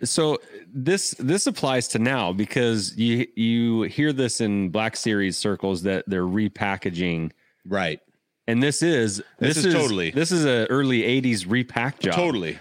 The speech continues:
Speaker 1: They just slapped a different brand on it, but
Speaker 2: Yep.
Speaker 1: it's the same gun
Speaker 2: Same
Speaker 1: that
Speaker 2: gun.
Speaker 1: they used for Star Wars and Empire Strikes Back.
Speaker 2: Yep.
Speaker 1: But just a different, different, uh, different lacing around the box. You
Speaker 2: Now,
Speaker 1: know?
Speaker 2: one thing you'll notice on this is that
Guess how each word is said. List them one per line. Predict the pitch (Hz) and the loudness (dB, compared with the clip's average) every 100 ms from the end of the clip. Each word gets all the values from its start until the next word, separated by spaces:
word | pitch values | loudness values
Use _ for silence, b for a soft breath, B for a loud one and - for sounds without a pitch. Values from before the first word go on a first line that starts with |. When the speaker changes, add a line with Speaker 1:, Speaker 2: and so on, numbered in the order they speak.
| - | -2
Speaker 1:
They | 131 | 0
just | 143 - | 0 0
slapped | 131 123 117 | -2 -2 -2
a | |
different | 101 113 107 92 | -2 -2 -2 -2
brand | 107 131 143 | 0 2 2
on | 98 98 | 0 0
it, | 101 | 0
but | 113 | 0
Speaker 2:
Yep. | 110 | 0
Speaker 1:
it's | - | 0
the | 104 | -2
same | - 117 131 147 | 0 0 0 2
gun | 120 117 127 131 - | 2 2 0 -2 -4
Speaker 2:
Same | 101 117 | -2 0
Speaker 1:
that | |
Speaker 2:
gun. | 110 | 2
Speaker 1:
they | 117 | 2
used | 117 117 - | 4 2 0
for | 98 90 | -2 -2
Star | - 110 123 | -2 0 0
Wars | 127 131 135 110 | 0 0 0 0
and | 95 | 0
Empire | 98 107 120 127 | 0 0 0 0
Strikes | 131 139 - | -2 -4 -2
Back. | 92 92 117 | -2 -2 -2
Speaker 2:
Yep. | 135 - B B - | -2 -4 B B -6
Speaker 1:
But | 104 98 | -4 -2
just | 101 - 92 | -2 -2 -4
a | |
different, | 85 98 - 120 117 - _ _ 107 | -2 -4 -2 -2 -2 -6 _ _ -6
different, | 104 101 117 117 - | -4 -2 -2 -2 0
uh, | 127 123 123 123 123 - | 0 0 0 0 -2 -4
different | 117 123 127 | -6 -2 -2
lacing | 107 123 139 117 95 | 0 0 0 0 0
around | 92 101 101 | 0 0 0
the | 90 | 0
box. | 110 127 - - - | -2 -4 -8 -8 -2
You | |
Speaker 2:
Now, | 123 | 0
Speaker 1:
know? | 135 | 0
Speaker 2:
one | 165 170 | -2 0
thing | 180 160 143 | 0 0 2
you'll | 123 | 2
notice | 117 127 120 - | 0 0 0 0
on | 107 | 0
this | 131 127 107 - | 0 0 0 -4
is | 123 101 90 | -2 -2 0
that | 104 98 90 - - | 0 0 -4 -10 -20